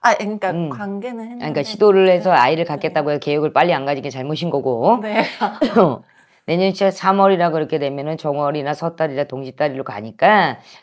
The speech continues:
Speaker 2: 차라리 본인들이 진짜 계획을 세울 것 같으면은 유월, 칠월 그 여름쯤으로 시작해서 삼월, 오월생으로 나오는 게 낫든가 아니면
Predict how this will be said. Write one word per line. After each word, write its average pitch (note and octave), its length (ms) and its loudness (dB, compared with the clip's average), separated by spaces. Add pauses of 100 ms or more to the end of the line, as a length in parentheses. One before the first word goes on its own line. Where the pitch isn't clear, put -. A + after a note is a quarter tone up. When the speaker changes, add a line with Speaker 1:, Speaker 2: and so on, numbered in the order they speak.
Speaker 2:
차라리 A3 320 4
본인들이 D#3+ 560 -4
진짜 - 180 -8
계획을 D3 380 -2
세울 D3 240 -2
것 C3 80 -8
같으면은 C3 840 -6 (260)
유월, G#3 320 4
칠월 G3 260 2
그 E3+ 180 -6
여름쯤으로 D#3+ 600 -2
시작해서 D3+ 420 -6
삼월, G3+ 400 -2
오월생으로 C#3+ 600 -4
나오는 B2+ 280 -6
게 B2+ 80 -8
낫든가 E3 400 0
아니면 D3+ 540 0